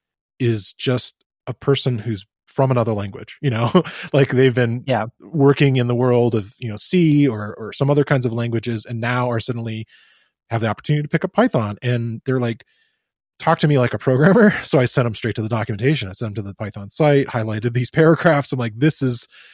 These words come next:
Speaker 1: this is the kind of stuff that's gonna make sense to you because that's the terminology you've been using," right? <laughs> So
Speaker 2: Yeah, e-, exactly. Yeah, it's like trying to map it to your mental model of <laughs> how you think the world should work,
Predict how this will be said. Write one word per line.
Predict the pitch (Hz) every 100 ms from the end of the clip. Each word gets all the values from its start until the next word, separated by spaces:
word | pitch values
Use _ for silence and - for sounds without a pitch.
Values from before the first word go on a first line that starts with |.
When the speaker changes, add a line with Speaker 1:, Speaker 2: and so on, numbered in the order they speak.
| _ _ -
Speaker 1:
this | 170 190
is | 147
the | 143
kind | 131 123
of | 110 107 _
stuff | - 131 -
that's | 113
gonna | - 117
make | 110 -
sense | - 87 -
to | 113
you | 139 185 127
because | 117 120 104 98 - _ _ _ _ _ _ -
that's | 131 139 139 -
the | 127
terminology | - 120 117 113 101 101
you've | 101 101 113 _
been | 123 101
using," | 107 165 151 85 -
right? | - 135 165 - -
<laughs> | 190 -
So | - - 135 - - -
Speaker 2:
Yeah, | 165 165 113 117 -
e-, | 180 _ _ _
exactly. | 151 131 151 139 139 127 113 _
Yeah, | 160 135
it's | 123 -
like | 131
trying | - 160
to | 135
map | 120 117
it | 131
to | -
your | 120
mental | 113 113 117
model | 110 110 110 117 131
of | 135 131
<laughs> | 175 110 -
how | 135 127 147
you | 135
think | - 123
the | 139
world | 113 117 120
should | - 120
work, | 117